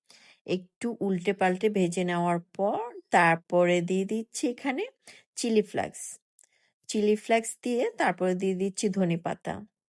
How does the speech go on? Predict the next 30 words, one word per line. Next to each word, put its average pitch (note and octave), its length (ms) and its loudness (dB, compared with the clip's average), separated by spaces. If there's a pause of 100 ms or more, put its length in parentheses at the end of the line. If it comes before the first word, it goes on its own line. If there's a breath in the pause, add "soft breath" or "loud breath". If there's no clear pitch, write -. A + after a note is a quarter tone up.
(340)
দিয়ে A3+ 420 0
এখন F#3+ 460 0
দিয়ে G#3+ 160 2
দিচ্ছি A#3 280 -4
উপর G#3+ 200 0
থেকে G#3+ 320 -6
ডিম। E3+ 360 -6 (120)
আপনারা A3+ 400 -6
চাইলে B3 340 -2
এখানে A#3 340 -4
mozzarella F#3 540 0 (100)
চিজ B3 320 -8
ইউজ A3+ 260 -4
করতে A3+ 320 -6
পারেন। G3+ 300 -2 (640 loud breath)
আমার F3+ 220 -2
বাসায় F#3+ 360 0
চিজ B3+ 200 -8 (340)
ছিল C4 300 -2
না, F4 240 -4
তাই F#3 220 2
আমি E3 280 0
ডিম F3+ 300 0
দিচ্ছি, E3 420 -6
but B3 260 -2 (120)
ডিম G#3 280 0
দিয়ে B3 220 -2
খেতে A#3+ 360 0
ভীষণ F#3+ 340 -2
মজার। D3 360 -6